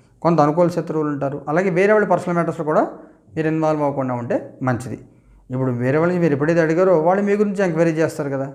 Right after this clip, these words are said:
పట్టించుకోవద్దు ఎవరిని. మీ పని మీరు చేసుకోండి. మీ ఉద్యోగము,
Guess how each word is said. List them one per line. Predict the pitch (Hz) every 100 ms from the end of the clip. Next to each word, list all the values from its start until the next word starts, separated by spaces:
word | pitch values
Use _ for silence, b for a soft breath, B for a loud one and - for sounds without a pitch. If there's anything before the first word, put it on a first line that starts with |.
| - -
పట్టించుకోవద్దు | 180 185 - 156 135
ఎవరిని. | 127 123 117 127
మీ | 151
పని | 139 160
మీరు | 151
చేసుకోండి. | 120 123 120 123 107 101 - b b b 139
మీ | 151 135
ఉద్యోగము, | 127 127 120 120 123